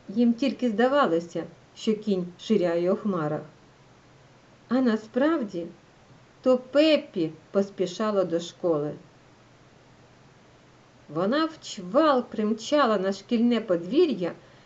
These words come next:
зіскочила з коня, прив'язала його до дерева,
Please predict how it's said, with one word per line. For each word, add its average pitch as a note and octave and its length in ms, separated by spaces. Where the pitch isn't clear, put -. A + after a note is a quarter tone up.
зіскочила F#3 840
з - 180
коня, G#4+ 400
прив'язала D4+ 720
його F#4+ 240
до D#4+ 140
дерева, E4 520